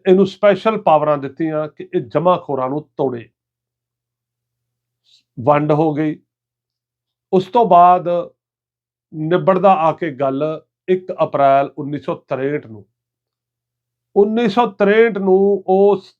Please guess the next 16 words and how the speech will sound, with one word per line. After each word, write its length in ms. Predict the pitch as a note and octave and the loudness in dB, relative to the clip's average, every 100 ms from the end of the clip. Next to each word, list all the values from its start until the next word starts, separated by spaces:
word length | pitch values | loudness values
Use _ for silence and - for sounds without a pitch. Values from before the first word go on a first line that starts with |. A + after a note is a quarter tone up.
| C3+ | -20
ਦਿੱਲੀ 480 | B2 F3+ F#3 G3 F#3+ | -4 -2 2 0 0
ਸਪੈਸ਼ਲ 580 | - D#3 D3+ D3 F#3 F3 | -4 -4 -2 -2 -2 -2
ਪੁਲਿਸ 440 | - E3 F3+ F3+ D#3 | -4 -2 -2 -4 -14
ਐਸਟੈਬਲਿਸ਼ਮੈਂਟ 880 | - E3+ D3 D3+ E3 - E3 D#3 D3+ | -6 -2 -2 -2 -4 -6 -6 -4 -4
ਐਕਟ 260 | D#3 C#3+ _ | -4 -4 _
ਉੱਨੀ 360 | - D3+ D3+ D3+ | -10 -6 -4 -4
ਸੌ 160 | E3+ D3+ | -6 -10
ਛਿਆਲੀ 400 | - C3+ C3+ C#3+ | -4 -2 0 0
ਦੇ 160 | C3+ B2 B2 _ _ _ _ _ D3+ | -2 -2 -6 _ _ _ _ _ -18
ਇੱਕ 200 | D3+ D3+ | -10 -8
ਨਿਆਣਾ 440 | C#3 C3 C3 C3+ | -4 -2 -2 -4
ਹੁੰਦਾ, 320 | A2+ A2 G2+ _ _ _ _ _ _ _ _ _ _ - | -6 -14 -18 _ _ _ _ _ _ _ _ _ _ -4
ਉਹ 140 | F3 | 0
ਵੀ 100 | F#3+ | 0
ਨਜਾਇਜ਼, 680 | D#3+ C3 B2+ C3 A#2+ A#2 F#2+ _ _ _ _ _ _ _ _ _ _ _ F#3+ | 0 -4 -2 0 0 -4 -10 _ _ _ _ _ _ _ _ _ _ _ -2
ਕਿਉਂਕਿ 540 | G3 G3 G#3 G#3+ | 0 0 0 0